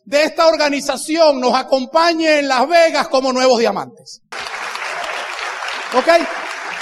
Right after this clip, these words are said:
Entonces, Steve Jobs dijo, "La innovación distingue a los líderes de los seguidores." ¿Tú qué quieres ser? ¿Tú quieres ser un líder o quieres ser un seguidor? Y finalmente,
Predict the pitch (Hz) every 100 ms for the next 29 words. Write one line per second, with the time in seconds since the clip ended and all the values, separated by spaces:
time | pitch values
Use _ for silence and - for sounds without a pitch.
0 | - - - - - - - - 339 330
1 | 370 320 - 143 - - - - - -
2 | - - - - 311 302 359 349 349 330
3 | 359 220 143 - - - - 233 277 311
4 | 320 302 302 320 339 330 311 - 320 311
5 | 302 285 247 277 254 226 220 185 208 190
6 | 202 185 175 151 - - _ _ _ _
7 | _ _ - 226 233 240 247 - 320 -
8 | - _ _ _ _ _ _ _ 208 233
9 | 233 220 240 233 247 359 330 262 - 240
10 | 214 220 202 190 170 165 147 117 _ _
11 | _ _ _ _ _ _ _ _ _ _
12 | 302 - 330 349 370 381 370 320 262 233